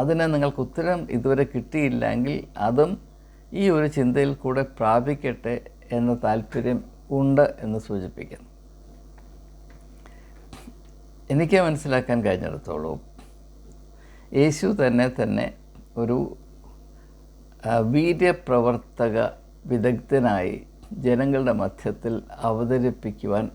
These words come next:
അല്പം പോലും താല്പര്യപ്പെട്ടിരുന്നില്ല. എന്നാൽ വ്യക്തികളുടെ നിസ്സഹായതയും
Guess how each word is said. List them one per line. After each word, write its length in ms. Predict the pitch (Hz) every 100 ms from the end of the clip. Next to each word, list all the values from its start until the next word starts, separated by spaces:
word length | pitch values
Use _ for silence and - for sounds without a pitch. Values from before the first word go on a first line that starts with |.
| - 113
അല്പം 400 | 107 - 127 117 107
പോലും 360 | 104 101 110 131 147 -
താല്പര്യപ്പെട്ടിരുന്നില്ല. 1080 | 95 95 104 98 - 87 - 82 69 - 71 - -
എന്നാൽ 260 | 196 117 - - - - - - - - - - - 135
വ്യക്തികളുടെ 760 | 147 147 - 220 196 151 127 - - - - 120
നിസ്സഹായതയും 920 | 107 120 - 113 107 95 82 87